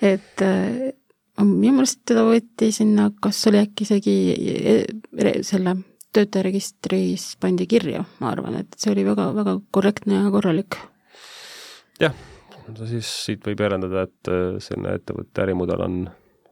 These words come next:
Speaker 2: on natuke teistsugune lihtsalt, jah.
Speaker 1: Jah, jah, täpselt, et ega ma sellest ju palju ei tea.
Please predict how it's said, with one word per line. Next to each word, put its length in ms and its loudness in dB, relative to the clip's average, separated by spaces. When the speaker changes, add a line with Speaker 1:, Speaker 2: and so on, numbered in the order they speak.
Speaker 2:
on 100 0
natuke 220 -2
teistsugune 380 0
lihtsalt, 260 -10
jah. 100 -4
Speaker 1:
Jah, 300 4
jah, 180 0
täpselt, 420 -8
et 140 -10
ega 300 0
ma 100 2
sellest 260 -2
ju 60 0
palju 220 2
ei 120 2
tea. 160 0